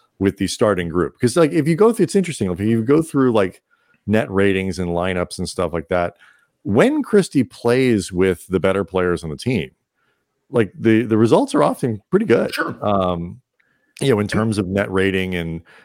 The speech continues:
Speaker 1: and things, like, a lot of their best lineups, um, depending on how you wanna break a lot of this stuff down, um, and there are a lot of good people who, you know, who've done this in different ways. A lot of those, like, good lineups just include him. And I think that the biggest difference between Christie and Reddish to me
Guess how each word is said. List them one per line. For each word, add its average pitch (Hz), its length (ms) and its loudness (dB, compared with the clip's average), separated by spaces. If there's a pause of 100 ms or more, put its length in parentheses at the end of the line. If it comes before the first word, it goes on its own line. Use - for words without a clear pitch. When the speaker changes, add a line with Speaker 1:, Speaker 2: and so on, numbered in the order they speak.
Speaker 1:
and 95 140 -4
things, 107 160 -2
like, 104 100 -2
a 104 60 0
lot 117 280 0
of 143 120 -2
their 123 160 2
best 107 420 -6
lineups, 95 680 -6 (440)
um, 90 260 -4
depending 98 280 -4
on 92 120 -2
how 95 140 -2
you 92 160 -2
wanna 90 180 -2
break 90 220 -2
a 90 60 -2
lot 87 200 -2
of 82 60 -4
this 80 140 -6
stuff - 280 -8
down, 104 500 -4 (440)
um, 90 280 -4
and 92 100 -4
there 92 80 0
are 90 40 0
a 90 40 0
lot 92 200 2
of 80 120 -4
good 90 200 -2
people 85 300 -4
who, 85 420 -2 (300)
you 107 80 -6
know, 82 240 -6 (220)
who've 95 240 2
done 101 180 2
this 95 180 -4
in 87 80 -8
different 90 240 -4
ways. 113 200 0
A 87 40 -12
lot 131 200 -2
of 226 80 2
those, 165 260 0 (500)
like, 101 180 0
good 135 180 4
lineups 123 540 -2
just - 280 -2
include 143 440 0
him. 85 180 -8
And 87 100 -12
I 113 60 -2
think 240 260 -4
that 180 280 -4
the 113 100 4
biggest 190 380 0
difference - 340 -4
between 104 400 -2
Christie - 520 -6
and 87 240 -4
Reddish 92 400 0
to 82 80 -8
me 82 360 -2